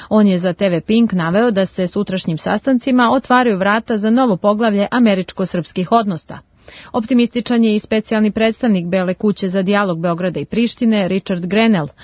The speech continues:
On tvrdi da je sprovođenje sporazuma koji su sklopljeni sa Prištinom i Beogradom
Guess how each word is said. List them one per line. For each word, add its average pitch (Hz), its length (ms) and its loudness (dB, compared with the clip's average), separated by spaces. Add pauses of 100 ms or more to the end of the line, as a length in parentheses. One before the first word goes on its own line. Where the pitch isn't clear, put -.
(220)
On 180 160 2
tvrdi 180 340 0
da 220 100 2
je 202 80 4
sprovođenje 185 600 0
sporazuma 220 640 0
koji 202 180 -2
su 190 180 -4
sklopljeni 202 540 0
sa 175 160 -6
Prištinom 175 500 -2
i 156 40 -4
Beogradom 233 560 0